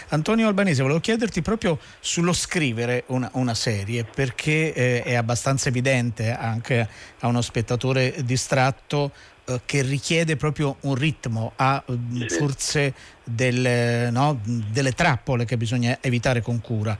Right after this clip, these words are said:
Speaker 1: Eh, ci dici un po', appunto, ci parli un po' di questo?
Speaker 2: Ma guarda, mm, tendenze-, ti devo dire la verità, io quello che ho fatto è ho immaginato proprio in maniera elementare un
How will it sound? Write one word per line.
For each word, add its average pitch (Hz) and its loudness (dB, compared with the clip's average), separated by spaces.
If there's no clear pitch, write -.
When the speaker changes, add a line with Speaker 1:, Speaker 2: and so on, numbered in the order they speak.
Speaker 1:
Eh, 139 -2
ci 240 0
dici 170 2
un 127 0
po', 120 2
appunto, 120 -2
ci 123 -2
parli 143 0
un 113 0
po' 120 -2
di 117 0
questo? 127 -2
Speaker 2:
Ma - 0
guarda, 123 2
mm, 143 -10
tendenze-, 208 0
ti 196 -6
devo 214 0
dire 240 0
la 160 2
verità, 110 -2
io 104 -2
quello 151 -2
che 160 -6
ho 147 -2
fatto 190 -2
è 113 2
ho 107 -2
immaginato 147 -6
proprio 110 -4
in 123 -10
maniera 135 0
elementare 123 -2
un 104 -6